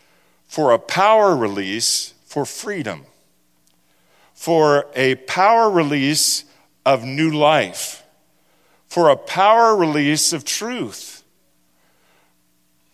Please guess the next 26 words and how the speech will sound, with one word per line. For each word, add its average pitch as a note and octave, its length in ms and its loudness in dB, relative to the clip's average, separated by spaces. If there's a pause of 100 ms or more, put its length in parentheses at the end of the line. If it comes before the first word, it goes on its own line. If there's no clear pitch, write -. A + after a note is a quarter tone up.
(180)
for G3 240 2
a F#3 60 2
power A#3 440 2
release G#3+ 440 0
of F#3+ 140 -8
joy. A3+ 460 4
How D#3 100 2
about F#3+ 240 2
that A3+ 220 2
one? F2+ 240 -6 (760)
<laughs> A#2 100 -14 (1300)
There's F#3 260 -4
a D3+ 80 -2
thing D3 500 -4 (1120)
maybe B2 220 -6
nobody A2+ 320 -6
in G#2 80 -12
here G#2+ 140 -10
has F#2 140 -12
heard A2 220 -6
of E2 100 -10
it. E2 60 -10
It's - 140 -12
called A#2 340 -4
the F#2 80 -8
Schumann F3 760 -8